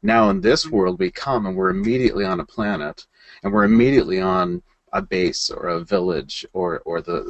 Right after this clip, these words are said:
Speaker 1: a little tiny city. It's, there's even a narrowing in the visual reality. We don't see any of those maps that pull out the galaxies, right,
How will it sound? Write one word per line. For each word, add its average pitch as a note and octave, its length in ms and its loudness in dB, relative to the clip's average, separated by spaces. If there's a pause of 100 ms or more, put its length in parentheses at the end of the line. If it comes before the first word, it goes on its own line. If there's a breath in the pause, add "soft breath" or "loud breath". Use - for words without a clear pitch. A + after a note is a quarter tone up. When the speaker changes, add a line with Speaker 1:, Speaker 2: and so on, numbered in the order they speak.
Speaker 1:
a D#2+ 60 -4
little F#2 240 0
tiny E2 280 -6
city. A#2 420 -2
It's, - 260 -10 (180)
there's G#2+ 200 0
even C3+ 220 -2
a G2 40 0
narrowing F#2+ 580 0
in E2+ 100 -4
the D#2+ 80 -8
visual F#2 800 0
reality. F2 600 -2
We E2+ 120 -6
don't A#2 180 4
see - 180 -2
any G2+ 200 0
of F#2 80 -4
those D#2+ 260 -4
maps F#2 460 -2
that - 200 -10
pull F2 200 -6
out D#2+ 100 -10
the D#2 80 -20
galaxies, F2+ 800 -4
right, C2 240 -12